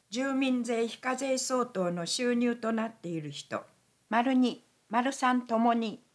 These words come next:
申請必要。申請受付後、随時支給。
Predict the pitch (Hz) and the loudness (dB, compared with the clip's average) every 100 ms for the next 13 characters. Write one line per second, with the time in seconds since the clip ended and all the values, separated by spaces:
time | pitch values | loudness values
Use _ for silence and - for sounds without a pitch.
0 | _ - 277 277 - 247 233 - - 220 | _ 2 4 4 2 2 2 -4 -8 -2
1 | 190 175 - - _ _ _ _ - 277 | 2 2 0 -10 _ _ _ _ -2 0
2 | 254 262 262 247 240 226 - 214 208 180 | 0 0 0 0 -4 -6 -4 -2 0 0
3 | - _ 208 294 254 196 190 - - 165 | -2 _ -8 -4 -4 -6 -6 -6 -8 -8
4 | 160 | -8